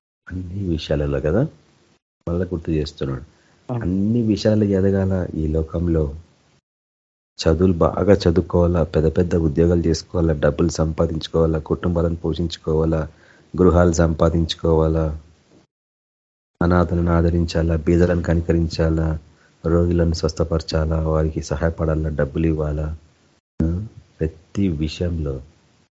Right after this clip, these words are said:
Speaker 1: ఇతరాల పట్ల నువ్వు కనికరం చూపించాలా, ఆదరించాలా, వాళ్ళని ఆదుకోవాలా. మేమేం చేయాలా అంటే ఎన్నో ఉన్నాయి చేయడానికి. అన్యులు చేస్తున్నారు, మనమే చేస్తలేం. "నేను రక్షింపబడ్డా, నాకు చాలు, ఇంటి దగ్గరనే ఉంటా"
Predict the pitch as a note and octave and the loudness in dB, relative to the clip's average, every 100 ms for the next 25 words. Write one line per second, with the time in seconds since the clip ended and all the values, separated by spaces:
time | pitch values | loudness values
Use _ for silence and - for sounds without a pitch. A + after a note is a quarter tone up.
0 | _ _ _ - D2+ E2 E2 D#2 C#2+ D#2 | _ _ _ -2 0 2 0 -2 -4 -8
1 | - D#2 D#2 D2+ D2+ - D2 D#2 D#2 D2+ | -6 -6 -4 -4 -6 -6 -8 -6 -6 -4
2 | D2+ D2 D#2 D2 D#2 D2 D2 C#2 D2 D2+ | -6 -6 -6 -6 -8 -6 -6 -8 -6 -4
3 | D#2 E2 E2 D#2+ D2+ D2 D2 C#2 C#2+ E2+ | -2 -4 -6 -6 -4 -4 -6 -4 -4 -6
4 | E2 F2 E2 D#2+ D#2 D2 C#2+ _ _ _ | -6 -4 -2 -4 -4 -8 -12 _ _ _
5 | _ _ _ _ _ _ _ _ - E2 | _ _ _ _ _ _ _ _ -4 -2
6 | E2 E2+ F2 F#2 F#2 F#2 F#2 F2 F#2+ G#2 | 0 0 0 -2 0 0 -2 -2 -4 -2
7 | E2 D#2+ E2 F#2+ G2+ G2 G2 F2 E2+ E2+ | -2 -2 -2 -2 -2 -2 0 2 2 0
8 | E2 - - - D#2 D#2+ F#2 F2 E2 - | -4 -12 -20 -8 -4 -2 0 0 -2 -4
9 | D#2+ D2 D2+ D2 D2+ D#2 D2+ - C#2+ C#2 | -4 -4 -4 -6 -4 -4 -4 -6 -10 -10
10 | C2 _ _ _ _ _ _ _ _ _ | -12 _ _ _ _ _ _ _ _ _
11 | - - _ - D#2+ D2+ D2+ - E2+ E2 | -20 -20 _ -6 -4 -2 -2 -2 0 0
12 | E2+ D2+ F2 D#2+ D2 - D#2 D#2 C#2+ D#2 | 0 -2 -2 -2 -2 -2 -2 0 -2 -2
13 | D2+ D2+ D#2 D2 D2 | 0 0 -2 -2 -6